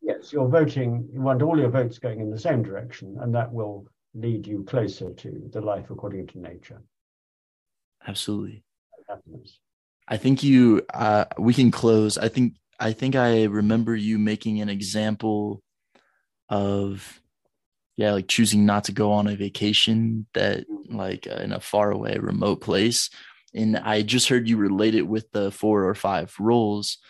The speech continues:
Speaker 2: Um, but I, I also heard you, I think in the other, in the lecture, talk about how it relates to virtues.
Speaker 1: Yes.
Speaker 2: So I'm, I'm, like, I'm wondering, like, is there this, like, connection between the four virtues and the four roles, or, like, do they, like, support each other in some way?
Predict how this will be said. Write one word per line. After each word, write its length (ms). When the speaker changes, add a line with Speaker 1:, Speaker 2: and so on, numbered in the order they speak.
Speaker 2:
Um, 320
but 140
I, 260
I 220
also 400
heard 240
you, 340
I 120
think 220
in 100
the 120
other, 300
in 180
the 80
lecture, 400
talk 240
about 200
how 120
it 40
relates 400
to 100
virtues. 760
Speaker 1:
Yes. 180
Speaker 2:
So 100
I'm, 160
I'm, 200
like, 220
I'm 180
wondering, 420
like, 360
is 160
there 180
this, 240
like, 200
connection 480
between 380
the 80
four 260
virtues 520
and 120
the 40
four 280
roles, 720
or, 180
like, 220
do 100
they, 140
like, 160
support 480
each 180
other 240
in 140
some 240
way? 360